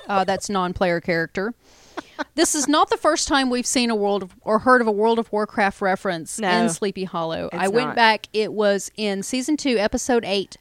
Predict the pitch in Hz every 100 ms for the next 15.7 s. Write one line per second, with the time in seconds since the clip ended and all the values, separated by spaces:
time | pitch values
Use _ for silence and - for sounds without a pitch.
0 | _ _ _ _ - 233 233 311 392 -
1 | - - - 175 208 - - - _ _
2 | - 220 220 214 - 220 240 381 - 285
3 | 254 - 220 - 233 214 - 190 202 196
4 | - 262 269 277 233 277 339 320 254 208
5 | 220 240 233 - 240 - - 285 - 247
6 | 180 - - 214 214 214 214 208 202 190
7 | - - - - 226 254 320 427 427 320
8 | 254 - 262 247 196 180 - 247 220 208
9 | 196 226 226 262 - 427 302 185 214 240
10 | 254 311 302 269 196 185 202 - - 180
11 | 175 226 - 214 214 220 220 214 - 214
12 | - 180 175 180 170 - - 208 - 208
13 | 208 202 226 202 175 165 127 151 - 156
14 | - - _ - 196 180 220 226 180 185
15 | 208 208 196 214 247 - -